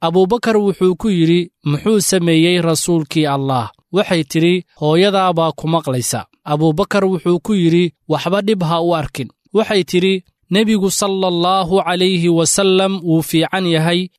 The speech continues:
xaaladdiisuna way wanaagsan tahay, wuxuuna ku yidhi, "Xagee buu joogaa?" Waxay ku tidhi,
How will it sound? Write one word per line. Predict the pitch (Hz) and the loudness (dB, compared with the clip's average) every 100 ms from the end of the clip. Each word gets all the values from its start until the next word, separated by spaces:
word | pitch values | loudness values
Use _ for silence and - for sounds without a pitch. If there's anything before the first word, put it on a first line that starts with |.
| - | -8
xaaladdiisuna | 135 151 185 170 175 - 180 175 | -2 0 0 0 -2 0 0 0
way | 165 151 | 2 2
wanaagsan | 151 151 147 139 - 190 | 2 0 -2 -4 -4 -4
tahay, | 185 170 190 185 - | -2 -2 -2 -6 -4
wuxuuna | 202 196 190 190 | -4 0 2 2
ku | 185 220 | 0 0
yidhi, | 170 135 123 - - | 2 0 -2 -8 -8
"Xagee | 143 156 202 | -6 -2 0
buu | 190 180 | 2 0
joogaa?" | 143 160 151 165 185 196 _ _ | 2 0 2 0 -2 -6 _ _
Waxay | 175 180 190 | -4 -2 -4
ku | - | -6
tidhi, | 240 202 190 208 | -6 -2 0 0